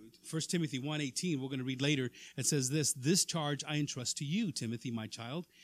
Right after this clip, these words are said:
in accordance with the prophecies previously made about you, that by them you may wage the good warfare, holding faith and a good conscience." And he goes on to say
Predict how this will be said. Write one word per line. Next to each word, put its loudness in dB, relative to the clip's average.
in -2
accordance 0
with -6
the -10
prophecies -4
previously 2
made 0
about -4
you, -2
that -6
by 4
them -4
you 2
may 2
wage 0
the -2
good 0
warfare, 0
holding 0
faith -4
and 0
a -4
good -4
conscience." -6
And 2
he 8
goes 4
on 4
to 0
say 2